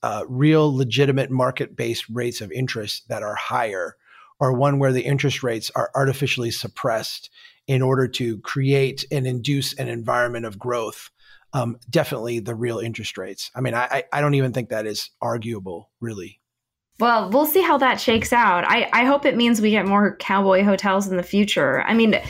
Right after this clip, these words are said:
Speaker 2: there was an article that we, we were going to talk about, but we ended up talking about this one that had to do with mansions. And that was actually one of my first thoughts is, well, why don't we just chop these up into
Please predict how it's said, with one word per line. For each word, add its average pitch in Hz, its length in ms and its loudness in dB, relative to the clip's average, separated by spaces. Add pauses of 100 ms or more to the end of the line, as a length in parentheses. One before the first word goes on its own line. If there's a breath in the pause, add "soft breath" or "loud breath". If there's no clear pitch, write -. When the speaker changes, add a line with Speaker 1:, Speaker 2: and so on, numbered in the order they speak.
(220 loud breath)
Speaker 2:
there 277 140 6
was 285 100 4
an 254 80 2
article 269 480 4
that 196 240 2
we, 196 520 4
we 214 260 4
were 196 280 4
going 247 380 4
to 208 100 2
talk 170 300 0
about, 175 500 2
but 180 140 6
we 190 100 4
ended 185 180 2
up 185 120 2
talking 185 360 -2
about 180 260 0
this 202 220 0
one 180 280 2
that 175 180 2
had 202 160 0
to 185 100 -2
do 190 240 4
with 180 220 2
mansions. 202 640 2 (680 loud breath)
And 208 500 2
that 349 200 6
was 254 140 4
actually 202 420 2
one 196 140 4
of 190 60 2
my 185 140 2
first 196 360 0
thoughts 202 400 2
is, 170 240 -2
well, 180 160 6
why 185 160 4
don't 233 120 2
we 220 80 2
just 208 260 0
chop 220 300 2
these 190 220 0
up 208 220 2
into 180 500 2